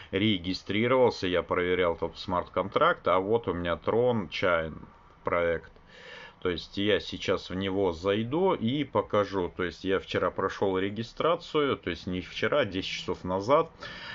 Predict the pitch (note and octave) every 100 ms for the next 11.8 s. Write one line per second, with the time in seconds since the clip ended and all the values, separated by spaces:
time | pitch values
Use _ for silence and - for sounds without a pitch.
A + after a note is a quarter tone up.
0 | - - F2+ F2+ A#2+ A#2+ F2+ - - C2
1 | F2 F#2 F2 - A2 F#2+ F#2 G2 F2 G2
2 | - A#2 G2 G2 F#2+ F#2+ - - G2+ F#2+
3 | F#2 G#2 - G#2+ G2+ G#2 A2+ A2 - F#2+
4 | G2 G#2+ - G#2+ G#2+ A#2 - A2+ B2 A#2+
5 | D3+ - F#3+ D#3 A2+ C3+ B2 F#2 G2+ G2
6 | F2+ F2+ E2+ - G#2 F2 - F#2+ E2+ F#2
7 | F#2+ A2 C3+ - D#3 C3 F2+ D#2+ F#2 -
8 | G2 - A#2 A#2+ A#2 - - - B2 -
9 | E2+ F2 E2+ G2 F2+ G2+ - A2+ F2+ F2
10 | F#2+ G2 F#2 F2+ G2 - - F#2+ F2+ F#2
11 | F#2+ - F2 F2+ F#2 F2+ E2+